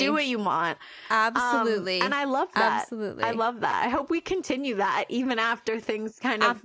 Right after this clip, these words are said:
Speaker 1: that's
Speaker 2: go
Speaker 1: what we
Speaker 2: back to
Speaker 1: wanna take
Speaker 2: normal.
Speaker 1: with us.
Speaker 2: Yeah.
Speaker 1: Absolutely. That's what we wanna take with us from twenty twenty is more Christmas spirit. I, too, have Michael Bublé on the record player already.
Speaker 2: Not surprised.
Speaker 1: What are you doing to take care of yourself right now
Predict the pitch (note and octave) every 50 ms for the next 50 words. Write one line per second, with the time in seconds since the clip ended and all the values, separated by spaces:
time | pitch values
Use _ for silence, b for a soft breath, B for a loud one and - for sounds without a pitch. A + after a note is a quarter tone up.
0 | - - A#3+ A#3+ A3 G#3 - G#3 G3+ G#3+ C#4 C4 C4 A#3+ G#3+ G3+ G3 A#3+ A3 E3
1 | - G#3 G#3 - - F3+ F3+ F3 - - - - - _ _ - G#3+ A3+ B3 A#3+
2 | B3 B3+ - - - A3 G3+ G3+ F#3+ F#3+ G3 - - A3+ - - G#3 G3 - G3+
3 | G#3 - - G3 - - G3 F#3+ - F3+ F3 F3 - - - - _ _ _ _
4 | _ B B B B B B A3 G#3 G#3+ - - G3+ F#3+ - - - - F#3+ F#3
5 | - - G3 - _ _ - - A3 G#3+ G#3 F#3+ - A#3 A3+ A3+ A#3+ - - C#4
6 | C#4+ - E4+ G#4+ G#4+ - - A#3+ G3+ F#3+ G3 G#3 G#3+ - - G3+ F#3+ F#3+ F#3 -
7 | - - - B3+ A#3+ G3 F3 F#3 A#3 C#4+ C#4 - A#3 G#3 G3+ G#3 G3 F#3+ F#3+ -
8 | G3+ G3+ G3+ G3 G3 F#3+ F#3 F3+ F#3 F3+ F#3+ F#3+ F3+ F3+ F3+ - F#3 - - -
9 | G3 F#3+ G3 G3+ G3+ A3 A#3 G#3+ F3 - - A3 D4+ F4+ _ _ _ _ - A3+
10 | G#3+ F#3+ F#3 F#3 - - G3+ - G3+ F#3+ F#3+ F#3 G3+ G3+ - - _ _ _ _
11 | _ _ _ _ _ _ _ - A#3 A#3+ B3 B3+ A#3+ B3 A#3 A3+ A#3 A#3 A3+ A3
12 | A3 A3 G#3+ G#3+ - - G#3 - - A3 G#3+ G#3 G#3 G#3+ G#3 - - G3+ F#3 F#3
13 | - F#3+ F3+ - - F#3+ F3+ F3 F3 F#3+ F#3